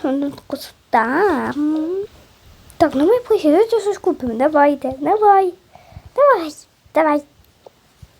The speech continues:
От який одяг, хотів собі, мам, купити. Так,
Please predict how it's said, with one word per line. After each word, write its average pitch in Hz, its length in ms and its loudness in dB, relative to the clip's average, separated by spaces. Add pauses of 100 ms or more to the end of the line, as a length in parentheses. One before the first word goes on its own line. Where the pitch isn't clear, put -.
(1000)
От 403 160 4
який 427 280 6
одяг, 403 460 2
хотів 427 200 -4
собі, 392 240 0
мам, 339 240 -2
купити. 311 580 -6 (380)
Так, 247 120 -8